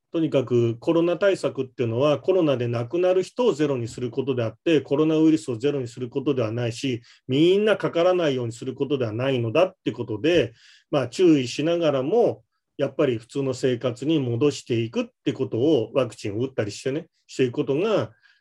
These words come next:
やっぱり正常な社会に戻していくことになると思うんだけど、正常に戻したくない人たちがいるので、で、それははっきり言って日本政府じゃないんですよ。っ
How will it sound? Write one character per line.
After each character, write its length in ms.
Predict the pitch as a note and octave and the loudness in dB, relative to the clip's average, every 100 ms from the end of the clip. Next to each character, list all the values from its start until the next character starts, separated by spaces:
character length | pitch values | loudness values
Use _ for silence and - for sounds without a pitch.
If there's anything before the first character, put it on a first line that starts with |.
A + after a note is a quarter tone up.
| _ - | _ -8
や 120 | A#2+ | -6
っ 60 | A#2 | 0
ぱ 120 | C#3 | 0
り 80 | A#2+ | 2
正 240 | D3 C3 | 2 4
常 120 | C3+ | 2
な 80 | C3 | -2
社 160 | C3+ C#3 | -2 -2
会 180 | C3 | -2
に 60 | G#2+ | -2
戻 220 | G#2+ A#2+ | -2 -2
し 100 | C3 | -2
て 60 | A#2 | -6
い 40 | |
く 40 | - | -6
こ 100 | B2 | -4
と 120 | A#2+ | -2
に 60 | |
な 140 | A#2 B2 | 0 0
る 180 | A#2 A#2 - | -2 -6 -8
と 80 | |
思 160 | A2+ D3+ | -2 0
う 40 | C3 | 0
ん 40 | |
だ 120 | G#2 | -4
け 80 | G#2 | -2
ど、 320 | F3 D#3 - _ _ _ _ | 2 2 0 _ _ _ _
正 280 | - D#3 D3 | -4 0 0
常 180 | C3+ D3 | 2 0
に 80 | D3 | 0
戻 260 | C3+ C3 | -2 -2
し 120 | D3+ - | -4 -2
た 140 | D3 | -4
く 140 | C3+ | -2
な 180 | B2+ D#3+ | -2 0
い 100 | C#3+ | 0
人 240 | A2 - A2 | -4 -14 -8
た 140 | A#2 | -8
ち 160 | - A2 | -6 -2
が 300 | E3 B2 A#2 | 0 0 -2
い 120 | D3 | 0
る 120 | E3+ | 2
の 140 | F#3 A2+ | 2 0
で、 160 | E2 - - _ - | -8 -18 -20 _ -14
で、 80 | B2 | -2
そ 140 | D#3+ | 2
れ 100 | E3+ | 4
は 320 | F#3+ D#3+ A2+ _ _ _ - | 4 4 0 _ _ _ -10
は 120 | B2 | -6
っ 40 | |
き 100 | A#2+ | -2
り 80 | D3+ | -2
言 0 | |
っ 20 | |
て 120 | A#2+ | 0
日 120 | A#2 C3 | -2 0
本 360 | F3 F#3+ F#3 | 0 0 -2
政 300 | - G#3 F3 | 2 4 4
府 80 | A#2+ | 2
じ 80 | A#2 | -2
ゃ 60 | G#2+ | -2
な 200 | G#2 F3+ | -2 0
い 80 | |
ん 60 | D3+ | -2
で 60 | G2+ | -6
す 120 | - | -16
よ。 100 | |
っ 80 | F2 | -20